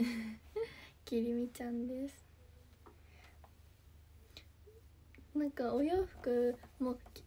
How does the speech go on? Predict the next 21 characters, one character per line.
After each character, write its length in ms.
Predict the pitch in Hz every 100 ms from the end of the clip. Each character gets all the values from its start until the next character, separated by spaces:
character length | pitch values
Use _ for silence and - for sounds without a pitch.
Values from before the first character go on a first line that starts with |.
| -
ほ 200 | 294 330
ん 80 | 392
と 160 | 415 -
印 180 | 392 415
刷 160 | 466 - 440 440 440 - -
す 180 | -
る 260 | 381 403 - - -
の 160 | 277 240
が 260 | 247 247
も 580 | 208 214 233 208 226 214
う 20 | - - - - - - - - - - - - - - - - - -
決 140 | - 302
ま-、 100 | 339
あ 380 | 381 - - 254
れ？ 160 | 311 427 - - - - - - - - -
印 120 | 277 339
刷 240 | 403 -
す 120 | -
る 120 | 381
の 140 | 359 247
が 340 | 226 220 214